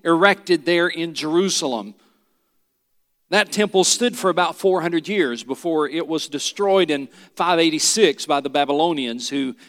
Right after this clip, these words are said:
after they destroyed the temple and destroyed the city of Jerusalem, they carried most of the people who lived in that city off to captivity in Babylon.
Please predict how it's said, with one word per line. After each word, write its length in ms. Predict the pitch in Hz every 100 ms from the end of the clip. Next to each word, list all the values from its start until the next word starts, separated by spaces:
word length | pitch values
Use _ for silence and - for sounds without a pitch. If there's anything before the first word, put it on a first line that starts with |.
| _
after 320 | 170 180 170
they 100 | 156
destroyed 540 | 147 143 - 190 180 151
the 60 |
temple 420 | 143 196 - 156
and 100 | 156
destroyed 480 | 147 - - 175 165
the 80 | 143
city 320 | - 190 165
of 100 | 151
Jerusalem, 520 | 131 160 190 151 156 - - _
they 120 | 165
carried 380 | 156 202 196 160
most 360 | 165 208 - 190
of 80 |
the 80 | 151
people 240 | 165 160 151
who 160 | 156
lived 260 | 151 196 165
in 80 | 160
that 180 | 147
city 360 | 143 160 143 143 - _
off 340 | - 165 185 -
to 120 | 190
captivity 880 | - 160 - 180 165 131 127 127 120 _ -
in 140 | 131
Babylon. 460 | 139 139 123 98